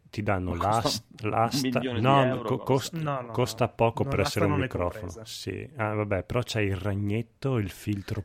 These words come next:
Speaker 3: C'hai
Speaker 1: pop.
Speaker 3: il ragnetto, esatto.
Speaker 1: E il
Speaker 2: Ma
Speaker 1: microfono
Speaker 2: costa
Speaker 1: è,
Speaker 2: tantissimo.
Speaker 1: ma no, ma è, è bellissimo il microfono, cioè,
Speaker 3: Ah, ecco,
Speaker 1: lo
Speaker 3: l'unica
Speaker 1: comprerò anch'io.
Speaker 3: nota negativa è che praticamente non ti danno nessunissimo cavo all'interno.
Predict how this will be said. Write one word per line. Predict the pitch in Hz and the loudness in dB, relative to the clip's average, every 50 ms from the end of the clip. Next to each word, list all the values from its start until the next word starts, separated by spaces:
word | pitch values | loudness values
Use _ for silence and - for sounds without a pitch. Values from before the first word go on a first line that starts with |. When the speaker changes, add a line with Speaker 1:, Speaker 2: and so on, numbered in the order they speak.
| - | -6
Speaker 3:
C'hai | _ 92 90 98 123 123 120 | _ -2 0 0 0 -2 -4
Speaker 1:
pop. | 120 120 120 | -4 -4 -4
Speaker 3:
il | 113 113 | -4 -4
ragnetto, | 113 113 110 113 110 117 135 156 - _ _ 240 240 | -8 -8 -8 -10 -12 -12 -14 -14 -16 _ _ -14 -12
esatto. | 156 113 110 110 104 107 - _ _ _ - 190 | -12 -12 -14 -16 -20 -20 -20 _ _ _ -12 -6
Speaker 1:
E | 196 107 | -4 -2
il | 98 95 | -2 0
Speaker 2:
Ma | 95 | -2
Speaker 1:
microfono | 92 - - 92 95 95 - - 107 101 98 | -2 -2 0 2 2 2 2 2 2 2 4
Speaker 2:
costa | 98 98 98 101 | 4 2 2 0
Speaker 1:
è, | |
Speaker 2:
tantissimo. | - 139 131 127 117 110 | -2 -4 -6 -6 -4 -2
Speaker 1:
ma | 120 123 | 0 2
no, | 117 123 135 135 | 2 4 4 4
ma | 127 120 | 4 4
è, | 120 - | 4 2
è | - 123 | 2 0
bellissimo | 110 104 110 101 95 95 95 107 127 131 - - - - 107 92 92 92 | 2 2 2 2 2 2 2 2 2 0 0 -4 -4 -4 -2 -2 -2 -2
il | 92 | -2
microfono, | 95 92 - - - 95 92 87 85 | -2 -4 -4 -4 -2 -2 -2 -2 -2
cioè, | - 104 101 98 101 104 | 0 0 2 2 2 0
Speaker 3:
Ah, | 107 - 78 - - | 0 -2 -4 -4 -4
ecco, | - - - - | -6 -6 -8 -10
Speaker 1:
lo | - - | -10 -6
Speaker 3:
l'unica | 107 107 107 - | -2 -2 0 2
Speaker 1:
comprerò | 247 269 - - - 90 90 85 95 95 | 2 2 2 2 0 -2 0 0 0 0
anch'io. | 92 90 - - - 92 90 90 - _ _ 214 | 0 -2 -4 -6 -8 -8 -10 -10 -10 _ _ -12
Speaker 3:
nota | 170 160 160 175 190 - 208 - - 143 131 | -8 -6 -4 -2 -2 -2 -2 -2 -6 -8 -8
negativa | 139 143 127 139 135 - - 117 107 104 101 107 117 139 | -6 -4 -4 -6 -6 -6 -10 -12 -12 -12 -10 -10 -10 -10
è | - 160 160 160 - _ | -10 -10 -12 -12 -12 _
che | - - 139 131 131 127 | -16 -14 -12 -12 -12 -14
praticamente | - - 143 - - - 247 240 254 214 | -12 -12 -12 -10 -10 -10 -10 -8 -8 -6
non | 165 165 | -4 -4
ti | 156 - | -6 -6
danno | 147 185 208 214 220 208 | -6 -6 -6 -4 -4 -4
nessunissimo | - - - - - - - 208 208 226 247 - - - - 202 208 202 | -6 -6 -8 -10 -14 -12 -10 -8 -8 -8 -8 -8 -10 -10 -8 -6 -6 -8
cavo | - - 190 156 120 110 107 110 110 117 | -8 -8 -8 -8 -8 -8 -10 -10 -12 -10
all'interno. | 131 127 113 113 113 110 117 110 110 113 117 120 117 | -12 -12 -10 -10 -10 -10 -10 -10 -10 -10 -12 -14 -16